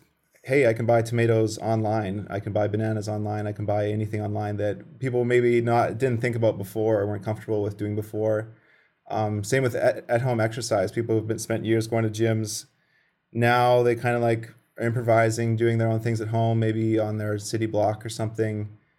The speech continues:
just finding new, new ways of, of doing the same routines. And,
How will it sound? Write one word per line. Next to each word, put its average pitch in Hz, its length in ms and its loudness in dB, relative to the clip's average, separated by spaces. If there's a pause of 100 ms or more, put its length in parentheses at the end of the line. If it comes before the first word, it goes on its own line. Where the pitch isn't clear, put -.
(160)
just 117 240 -4
finding 113 360 2
new, 110 600 2
new 123 180 -2
ways 117 380 4
of, 104 440 -4
of 101 140 -10
doing 117 200 2
the 113 60 0
same 113 280 0
routines. 104 580 -2
And, 101 380 -6